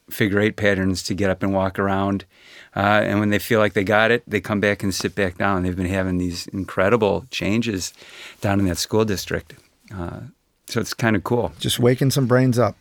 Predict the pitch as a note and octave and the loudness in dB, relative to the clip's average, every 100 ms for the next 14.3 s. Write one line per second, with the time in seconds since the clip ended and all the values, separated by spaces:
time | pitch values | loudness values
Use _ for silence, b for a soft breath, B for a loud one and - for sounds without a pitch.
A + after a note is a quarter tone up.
0 | - G#2+ G#2+ A2 A#2 A#2+ G#2+ G#2 _ - | -6 -2 2 0 2 0 0 -2 _ -2
1 | G#2+ G#2 G2+ G2+ F#2 G2 - A2 - - | 0 2 4 2 2 -2 0 0 0 -2
2 | A2+ G2+ F#2+ A2 G#2+ G2 F#2 F#2+ F2+ - | 0 0 0 2 2 2 2 2 -2 -4
3 | G2+ G2 G2 F2 A2 G2 F#2 G#2+ - F#2+ | -2 -2 -2 -2 0 2 2 0 0 0
4 | F#2+ F#2 B B B - G2 F2+ F2 F2 | 0 -2 B B B -10 -2 0 0 -2
5 | F#2 _ _ - A2 G2 G2+ G#2+ G#2 G2+ | -6 _ _ -2 0 0 2 4 4 2
6 | G2+ - _ _ _ _ _ - - G2+ | 0 -8 _ _ _ _ _ -8 2 6
7 | G2+ G#2+ G2+ _ A2+ G2+ - G2+ - - | 6 4 -2 _ 2 2 2 0 0 0
8 | G2+ F#2 G2 F#2+ F2+ G2+ G2 E2+ G2 F2 | 0 0 0 0 0 2 0 -2 -6 -6
9 | F2+ F#2+ - G#2 - G#2 G2 - - - | -8 -10 -4 -4 -2 -2 -2 -6 -4 0
10 | G#2 F2 A2+ G#2 F#2+ - G2 F#2+ - - | 0 0 0 0 0 0 0 0 -4 -10
11 | - C3 D#3 _ - G2+ F#2+ F#2 G#2+ G2 | -16 -20 -20 _ -4 -4 -2 0 2 2
12 | F#2 E2+ B B B B B B B B | 0 -4 B B B B B B B B
13 | G2+ G2 F#2+ A#2 G#2 A2+ A#2 - A2+ G#2 | 2 4 2 2 2 4 4 2 2 4
14 | G2+ G2 F#2+ | 4 2 0